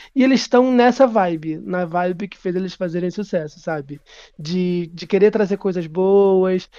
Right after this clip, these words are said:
de falar sobre positividade, de fazer aquele rap rock, aquele rock feliz, que era tão criticado na época, né? E é tão legal, sabe? É, é tão inocente, não tá fazendo mal pra ninguém. Eu acho que hoje em dia isso é,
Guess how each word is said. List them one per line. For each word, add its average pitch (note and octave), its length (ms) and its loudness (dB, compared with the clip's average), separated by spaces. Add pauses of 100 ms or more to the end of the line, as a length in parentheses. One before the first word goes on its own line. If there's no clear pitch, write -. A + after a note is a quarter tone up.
(200)
de F#3+ 120 -6
falar F3+ 540 0
sobre F3+ 340 -6
positividade, F3 1400 -2 (220)
de G#3+ 120 -4
fazer G3 320 2
aquele G3 260 -2
rap G3 260 -2
rock, F#3 300 0
aquele F3 200 -8
rock F3 220 -10
feliz, F3+ 460 -6 (260)
que - 100 -8
era G3 140 0
tão G3 240 -2
criticado F#3+ 560 -6
na F#3+ 200 -2
época, E3+ 420 -6
né? E3 240 -6 (380)
E G#3 440 -2
é C#4+ 120 4
tão F#4+ 200 4
legal, E4 460 8
sabe? C4 300 2
É, A3+ 120 2 (200)
é A3+ 80 -4
tão C4+ 180 2
inocente, A#3+ 540 0
não F#3 80 -4
tá G3+ 100 -4
fazendo F#3+ 340 -6
mal F#3 200 -2
pra F#3+ 160 -4
ninguém. F3+ 360 -4 (320)
Eu G#3 140 4
acho G#3+ 160 2
que G#3+ 140 4
hoje A3 240 8
em A3 60 0
dia F#3+ 280 -2
isso G3 260 -4
é, G3 140 -2